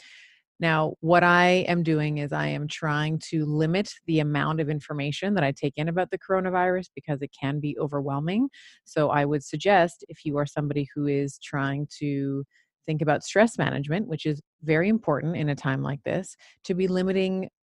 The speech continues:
the sources that you are reading about it. So I would be going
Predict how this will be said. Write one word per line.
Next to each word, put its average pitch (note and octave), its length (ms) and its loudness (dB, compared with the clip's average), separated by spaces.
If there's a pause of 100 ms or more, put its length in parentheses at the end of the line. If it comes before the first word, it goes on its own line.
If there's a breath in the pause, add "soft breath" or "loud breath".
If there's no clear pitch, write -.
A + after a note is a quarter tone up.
(120)
the D#3 360 2
sources D3 800 0
that D3+ 240 -4
you C#3 300 -2
are C3+ 320 -2
reading C#3 300 -2
about - 280 -4
it. - 180 -6
So C#3 240 -4
I C#3 140 -2
would C#3 140 -4
be C#3+ 80 -6
going C#3+ 500 -4